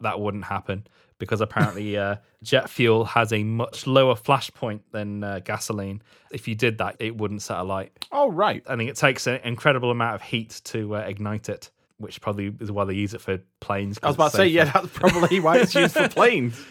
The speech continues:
Speaker 1: Yeah.
Speaker 2: <laughs>
Speaker 1: So, yeah, unfortunately, yeah, the whole end part of this, uh, it's one of those kind of, like, Mythbusters things,
Speaker 2: Yeah.
Speaker 1: isn't it? Like, the whole end of this film is debunked. <laughs>
Speaker 2: To be honest, you say the whole end of this film, I think you could probably debunk the whole beginning and middle as well.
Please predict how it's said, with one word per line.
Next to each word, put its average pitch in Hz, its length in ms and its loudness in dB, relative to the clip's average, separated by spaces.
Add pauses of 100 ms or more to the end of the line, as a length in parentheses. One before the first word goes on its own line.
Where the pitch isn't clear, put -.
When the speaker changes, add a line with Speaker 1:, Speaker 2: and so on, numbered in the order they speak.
(160)
Speaker 1:
Yeah. 107 300 4 (340)
Speaker 2:
<laughs> 214 440 -2 (880)
Speaker 1:
So, 107 260 2
yeah, 113 300 2
unfortunately, 147 560 2
yeah, 123 80 6
the 123 100 4
whole 135 400 4
end 139 460 -4
part 123 260 2
of 120 60 -4
this, 120 340 -2
uh, 110 280 0 (680)
it's - 140 -6
one 143 100 6
of 131 60 8
those 127 140 4
kind 127 180 2
of, 120 60 0
like, 110 140 0
Mythbusters 110 960 0
things, 101 340 0
Speaker 2:
Yeah. 113 80 8
Speaker 1:
isn't 104 160 4
it? - 100 -6
Like, 107 160 0
the 101 60 0
whole 117 300 4
end 113 200 2
of 98 60 -4
this 104 160 -2
film 107 300 2
is 107 120 -2
debunked. 113 580 -2 (320)
<laughs> - 320 -12
Speaker 2:
To 208 120 0
be 220 100 6
honest, 180 260 4
you 170 60 -4
say 185 160 2
the 165 140 4
whole 170 240 4
end 156 160 4
of 139 80 -4
this 139 140 -2
film, 139 260 0
I 147 60 2
think 160 220 -4
you 151 60 -8
could 131 160 -8
probably 151 260 0
debunk 127 380 -2
the 139 80 -4
whole 143 160 0
beginning 127 480 0
and 131 160 0
middle 127 300 0
as 107 100 -2
well. 123 280 0